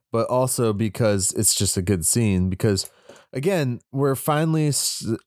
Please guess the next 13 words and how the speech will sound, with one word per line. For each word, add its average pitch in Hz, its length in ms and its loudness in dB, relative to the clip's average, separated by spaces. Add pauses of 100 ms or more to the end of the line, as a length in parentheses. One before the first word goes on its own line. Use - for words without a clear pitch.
episode 127 680 0
twenty. 135 760 -2
We're 131 200 0
in 127 120 0
episode 131 400 0
twenty 143 420 -2
of 92 220 0
it, 104 260 0 (680)
and 117 280 0
we're 117 200 0
getting 131 420 0
more 123 680 2
sh-, - 280 -4